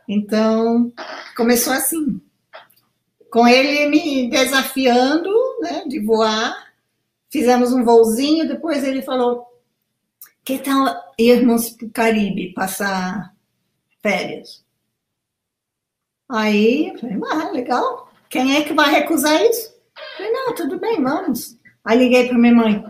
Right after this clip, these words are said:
"Conheci esse cara, né? Ele tá me convidando a ir pro Caribe." Ela falou, "Ótimo, filha, boa viagem." Tá bom.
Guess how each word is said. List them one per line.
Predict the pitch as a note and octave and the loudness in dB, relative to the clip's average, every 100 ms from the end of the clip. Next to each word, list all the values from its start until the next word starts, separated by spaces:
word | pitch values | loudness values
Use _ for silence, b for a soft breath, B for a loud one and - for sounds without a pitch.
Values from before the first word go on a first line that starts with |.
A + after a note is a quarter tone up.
| - | -2
"Conheci | D4+ D#4 F#4+ | 2 2 0
esse | - - | -8 -8
cara, | D4 D4+ F#4 B3+ | -6 -4 -2 -2
né? | A3 A#3 C#4 | 0 -2 -2
Ele | A#3+ | -6
tá | - A#3 | -4 -2
me | A#3 | -2
convidando | C#4 B3 A#3 G#3 A3 A#3+ | 0 -2 -2 0 2 4
a | A#3 | 2
ir | A#3 | 0
pro | A#3 | -6
Caribe." | B3+ A#3 A3+ G#3+ | 0 2 2 4
Ela | A3+ A3+ | 2 2
falou, | E4 C#5 C#5+ D5 | 2 2 4 2
"Ótimo, | C#5+ G#4+ F#4+ | 0 -4 -4
filha, | F4 C#4 B3 | -4 0 2
boa | A#3 C4 D4 C#4 | 4 4 2 2
viagem." | A#3+ A3+ A3+ - G#3 _ _ _ _ _ _ _ _ _ _ - F3+ - _ _ | 4 4 2 -4 -10 _ _ _ _ _ _ _ _ _ _ -18 -16 -16 _ _
Tá | - | -14
bom. | A#3 | -10